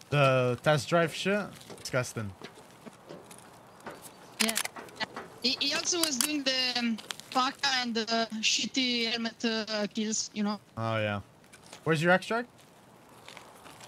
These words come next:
Speaker 2: The one going from, uh, gas station, uh, the various, it's the beer. It's the beer. You
Speaker 1: Plug it now. <laughs> I'll plug it at the end. I'll plug it.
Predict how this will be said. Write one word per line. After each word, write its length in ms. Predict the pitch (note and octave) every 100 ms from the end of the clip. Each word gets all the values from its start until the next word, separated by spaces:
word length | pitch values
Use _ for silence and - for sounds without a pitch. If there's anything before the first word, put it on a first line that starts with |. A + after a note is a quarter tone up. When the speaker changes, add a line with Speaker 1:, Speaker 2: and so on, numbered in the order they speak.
| - B3 - - - - - - - - - - - - - - - - - - - - - - - - - - - - - -
Speaker 2:
The 140 | A#3+
one 200 | C#4 D4
going 200 | D#4 D#4
from, 320 | - D#4 D4 C#4+
uh, 180 | C#4
gas 180 | A#3 C#4
station, 480 | D4+ C#4+ C4+ D4+ C#4
uh, 360 | B3 A#3+ A#3 A3
the 100 | A3+ A3+
various, 340 | A#3+ A3+ -
it's 180 | F#3+ G3+
the 100 | A3
beer. 220 | G#3 G#3+ - - -
It's 100 | F#3+
the 60 | G3+
beer. 180 | A3+ -
You 140 | G#3 F#3 - - - - - - - - - - - - - - - -
Speaker 1:
Plug 240 | D#3+ D#3
it 100 | D#3
now. 340 | C3+ C#3 D#3+ D3 - - - - - - - - -
<laughs> 500 | - - - - -
I'll 200 | C3+ D3+
plug 240 | - E3+ C#3
it 80 |
at 140 | C3 -
the 140 | A#2+
end. 100 | A2+
I'll 60 | G2+
plug 200 | - A#2
it. 140 | A2